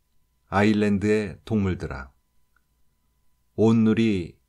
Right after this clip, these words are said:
모든 땅 위의 동물들아, 귀 기울여 들어보렴. 황금빛 미래를 노래하는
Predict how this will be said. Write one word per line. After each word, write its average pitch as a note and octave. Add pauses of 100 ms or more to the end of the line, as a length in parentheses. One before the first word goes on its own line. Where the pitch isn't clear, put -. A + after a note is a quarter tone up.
(120)
모든 A2
땅 A2
위의 G2
동물들아, D2+ (1120)
귀 G#2+
기울여 F2+ (300)
들어보렴. D2 (1500)
황금빛 A2+
미래를 G2
노래하는 F2